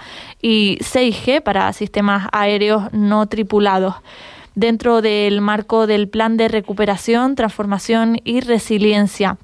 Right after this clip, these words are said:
El objetivo es disponer a nivel insular de una red de telefonía avanzada que permita el vuelo seguro de los sistemas aéreos no tripulados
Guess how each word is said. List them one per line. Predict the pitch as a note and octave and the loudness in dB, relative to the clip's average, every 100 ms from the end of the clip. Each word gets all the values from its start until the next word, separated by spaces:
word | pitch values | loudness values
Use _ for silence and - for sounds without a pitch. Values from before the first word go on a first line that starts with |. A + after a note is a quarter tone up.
| - - - - - | -14 -14 -16 -12 -2
El | G#3 G#3 G#3 G#3 | 2 2 2 2
objetivo | - A3 A#3+ A3 C#4 B3 B3+ | 0 -2 -2 0 2 2 2
es | A#3 A3+ A3 | 2 0 -2
disponer | A#3 A#3 - A#3 C4+ | -2 -2 0 0 2
a | B3 | 2
nivel | A3+ A3+ | 2 2
insular | A3+ G#3+ G#3+ G#3 B3+ E4+ - - _ | 2 0 0 0 0 -4 -18 -20 _
de | G#3+ | 0
una | A3+ A3+ | 0 2
red | B3 A#3+ | 0 0
de | A3 C4+ | 0 0
telefonía | A#3+ A3 A3+ G#3+ A#3 B3+ | 0 0 0 0 0 0
avanzada | - A3+ A3 G#3+ - C4 C4+ G#3+ | -2 0 0 -2 -2 0 0 0
que | G#3 | -2
permita | G#3 G#3 G3+ A3+ | -2 -2 0 0
el | A3+ | 0
vuelo | G#3+ G#3+ A3 | 2 2 0
seguro | A3+ G3+ G#3+ A3 | -2 -2 0 0
de | G#3+ | 2
los | G3+ | 0
sistemas | G#3 - A3+ A#3 | -2 -2 0 0
aéreos | A3 G#3 G3+ G#3 | 0 2 2 2
no | A3+ B3+ | 0 -2
tripulados | A#3 G#3 G3+ G3 A3 | -2 0 2 4 2